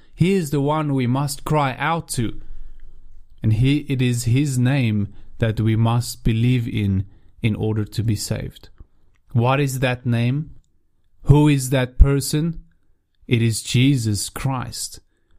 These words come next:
For he is just and the justifier of those who believe in him. He is our hope. He is our peace. He is our Savior.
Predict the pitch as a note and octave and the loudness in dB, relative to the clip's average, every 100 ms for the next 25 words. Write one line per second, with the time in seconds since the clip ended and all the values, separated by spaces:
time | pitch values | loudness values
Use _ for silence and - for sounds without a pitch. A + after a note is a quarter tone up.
0 | _ _ B2 A2+ A2 C3+ D#3+ D#3+ B2+ - | _ _ 0 2 2 2 4 2 0 -2
1 | C#3+ B2 G2 - - - _ _ _ _ | -2 -2 -6 -10 -14 -16 _ _ _ _
2 | - - A#2 A2 A2 - C3 D3+ C#3+ - | -6 0 0 0 -2 -2 0 0 -2 -4
3 | B2 - G#2+ G#2 G#2 G#2 G#2+ A2 A2 G#2+ | -6 -4 -4 -2 -2 -4 -6 -4 -2 0
4 | G#2+ G#2 - G#2+ A2 G#2+ G#2+ G#2+ G#2+ - | -2 -2 -2 0 0 0 0 0 -2 -2
5 | A2 - - - - _ - D#3 F#3 D#3+ | -4 -6 -12 -20 -20 _ 4 6 6 2
6 | B2+ - C3 B2 A2 D3 A2 - - - | 0 -2 -2 0 0 0 -2 -6 -10 -10
7 | - - - E3 G3+ E3+ C3+ B2 B2 A2+ | -20 -16 0 2 4 2 2 -2 -4 -2
8 | A2 - A#2 G#2 - - - - - - | -2 0 0 0 -4 -10 -12 -18 -20 -20
9 | - _ _ - C3+ C#3+ C3+ G#2 G2+ - | -20 _ _ 2 2 4 2 0 -4 -8
10 | - _ _ - - A2+ A2 G#2+ - A#2 | -12 _ _ -20 -4 -2 0 -2 -2 -4
11 | A2 G#2+ F#2 C3 | -4 -6 -8 -8